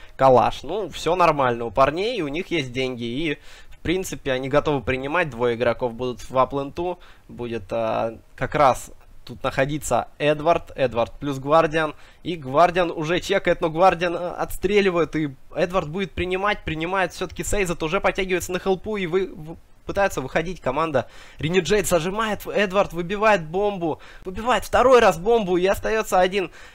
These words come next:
Хавок. И красный, его отстреливает также Эдвард. И это ещё один раунд для команды Natus Windsor. Ну, очень просто, парни сорвали всю атаку. Вот сорвали все планы команде Ренеджейдс.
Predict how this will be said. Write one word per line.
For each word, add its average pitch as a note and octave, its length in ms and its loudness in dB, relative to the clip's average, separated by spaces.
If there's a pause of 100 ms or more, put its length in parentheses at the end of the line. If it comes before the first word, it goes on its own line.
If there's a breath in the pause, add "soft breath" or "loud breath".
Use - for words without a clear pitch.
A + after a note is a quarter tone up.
(100)
Хавок. F3+ 540 0
И D3+ 340 -2 (960)
красный, F#3 480 4
его C3 260 0
отстреливает D#3+ 600 2
также C#3+ 340 4
Эдвард. D#3+ 580 2
И C#3+ 140 -2
это D3+ 260 2
ещё G3 320 0
один G3+ 220 2
раунд F#3 240 4
для D#3+ 120 2
команды F3 600 0 (480)
Natus E3+ 360 -4
Windsor. G#3 380 -6
Ну, E3+ 180 -8
очень G3 380 -4
просто, F#3+ 360 0
парни D#3 480 -2 (800 soft breath)
сорвали F3 480 2
всю F3+ 200 -4
атаку. F3+ 460 2
Вот B2 220 -14 (260)
сорвали B3+ 420 2
все B3 180 -2
планы G#3+ 380 0
команде D#3+ 480 -2
Ренеджейдс. C#3 760 -6